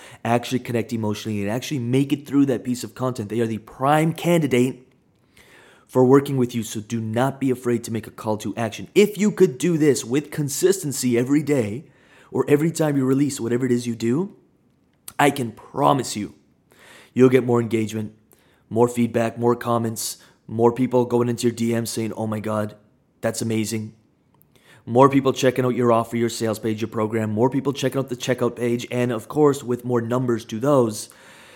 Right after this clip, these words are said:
comes more clients. You will get paid more. So hopefully you took some notes. Let me know what you thought, if this podcast has been of value to you. If you've been around for a while, the one thing I'd appreciate more than anything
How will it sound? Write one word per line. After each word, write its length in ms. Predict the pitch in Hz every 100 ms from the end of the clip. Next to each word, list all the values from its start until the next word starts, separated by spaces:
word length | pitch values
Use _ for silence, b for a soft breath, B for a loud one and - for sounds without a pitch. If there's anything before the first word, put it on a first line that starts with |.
| B B
comes 640 | 120 123 120 117 - - _ _ _ _ -
more 220 | 123 120
clients. 520 | - 214 131 - - - _ _ _ _ _
You 220 | 113 135 143
will 240 | 147 147
get 320 | 135 139 135
paid 400 | 131 127 123 117 b b b b
more. 380 | 123 135 131 - - _ _ b b
So 120 | b 165
hopefully 220 | 190 196
you 40 |
took 140 | 180 170
some 100 | 156
notes. 400 | 160 160 - - B
Let 200 | 127 175
me 80 | 180
know 160 | 165 147
what 480 | 147 151 - - 127
you 320 | 143 131 135
thought, 420 | - 139 147 147
if 160 | 160 160
this 180 | 180
podcast 580 | - 143 147 151 147 131
has 340 | - 135 143 135
been 200 | 147 131
of 140 | 135 113
value 400 | 123 131 131 123
to 200 | 135 123
you. 400 | 117 120 - - _ _ _ _ _ _ _ _ -
If 240 | 143 170 165
you've 160 | 175
been 140 | 156 165
around 400 | 151 147 151 139
for 120 | 139
a 40 |
while, 280 | 127 127 123
the 120 | 113
one 360 | 110 117 147 143
thing 200 | 147 127
I'd 100 | 117
appreciate 560 | 110 131 127 117 107
more 300 | 110 120 135
than 140 | 131 120
anything 480 | 123 113 104 104